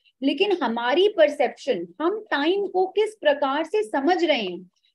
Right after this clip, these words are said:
या हम उसको experience कर रहे हैं, उससे भी काफी फर्क पड़ता है। तो मैं session में आगे बढ़ने से पहले ये बात आपको जरूर समझाना चाहती हूँ कि जो वक्त है ना, उसका अपना ही एक अलग ढंग है, अपना ही एक अलग nature है,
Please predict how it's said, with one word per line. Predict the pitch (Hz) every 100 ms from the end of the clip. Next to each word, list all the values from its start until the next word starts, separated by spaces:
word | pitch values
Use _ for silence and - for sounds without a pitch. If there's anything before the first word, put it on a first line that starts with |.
| -
या | 311
हम | - 392
उसको | 403 - 466
experience | 269 269 - - 339 370 427 415
कर | 359 269
रहे | 233 220
हैं, | 208 180 -
उससे | - - 415
भी | 427 427
काफी | 320 277 359
फर्क | 359 277 269 254
पड़ता | 208 226
है। | 285
तो | 330
मैं | 330 359 359 _ _
session | - 285 277 381
में | 415 -
आगे | 254 269 370
बढ़ने | 349 320 302
से | 311
पहले | 285 247 330
ये | 277 196 302
बात | 330 302
आपको | 285 254 311
जरूर | 330 247 285 339
समझाना | 320 247 240 226
चाहती | 226 214 262
हूँ | 320
कि | 392 349 _ _ _ _ -
जो | 220 415 226
वक्त | 247 - 320
है |
ना, | 285 339
उसका | 285 381
अपना | - 277 - 311 349
ही | 349 392
एक | 359
अलग | 311 302 277
ढंग | 214 208 233
है, | 208
अपना | 202 254
ही | 311 339
एक | 330
अलग | 311 285
nature | 208 226 240 285
है, | 190